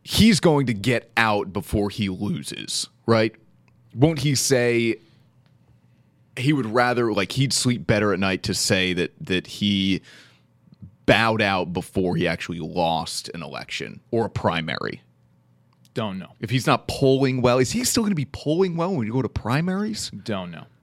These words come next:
Speaker 1: All right.
Speaker 2: Uh,
Speaker 1: You're
Speaker 2: I
Speaker 1: full
Speaker 2: think,
Speaker 1: of answers.
Speaker 2: well, I think a lot of people think that, uh, you know, now he might be hurt by some of his recent comments, but I'm not sure
Speaker 1: No.
Speaker 2: because that's,
Speaker 1: The numbers are
Speaker 2: that's,
Speaker 1: still good.
Speaker 2: that's always his appeal anyway. I
Speaker 1: Right.
Speaker 2: mean,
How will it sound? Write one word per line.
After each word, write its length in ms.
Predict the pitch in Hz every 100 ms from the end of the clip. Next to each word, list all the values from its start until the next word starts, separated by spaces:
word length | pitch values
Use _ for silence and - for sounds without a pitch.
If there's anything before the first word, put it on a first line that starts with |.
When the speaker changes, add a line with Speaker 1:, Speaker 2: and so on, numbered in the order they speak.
| -
Speaker 1:
All 100 | -
right. 160 | 65 - -
Speaker 2:
Uh, 80 | - -
Speaker 1:
You're 120 | 117
Speaker 2:
I 40 | -
Speaker 1:
full 120 | 139
Speaker 2:
think, 120 | 110
Speaker 1:
of 40 | 98
answers. 360 | 80 - -
Speaker 2:
well, 280 | 170 160 - -
I 40 |
think 120 | 180
a 40 | 175
lot 100 | 165
of 60 | 151
people 360 | 127 127 113 -
think 300 | 143 127 104
that, 280 | 113 113
uh, 280 | 113 101 98 -
you 100 | 123
know, 260 | 104 101 98 _
now 320 | 101 120 123 113
he 100 | 120
might 180 | 117
be 80 | 104
hurt 420 | 95 - 117 110 - _ - - _
by 540 | 113 101 98 98 98 98
some 340 | - - 113
of 120 | 104 101
his 480 | 107 98 95 - - _
recent 560 | 107 113 113 110 101 104
comments, 580 | 104 101 104 101 101 - _ - _
but 100 | 131
I'm 120 | 156
not 160 | 151 110
sure 220 | - 175
Speaker 1:
No. 160 | 160 131
Speaker 2:
because 180 | 120 64 - _
that's, 520 | 104 117 127 - -
Speaker 1:
The 80 | -
numbers 240 | 107 131 127
are 40 |
Speaker 2:
that's, 120 | 127
Speaker 1:
still 160 | 143 110
good. 260 | 113 156
Speaker 2:
that's 160 | 156 131
always 240 | 143 139
his 80 | 110
appeal 360 | 120 - 131 -
anyway. 420 | 131 180 123 85 90
I 20 |
Speaker 1:
Right. 180 | 87 113
Speaker 2:
mean, 200 | 110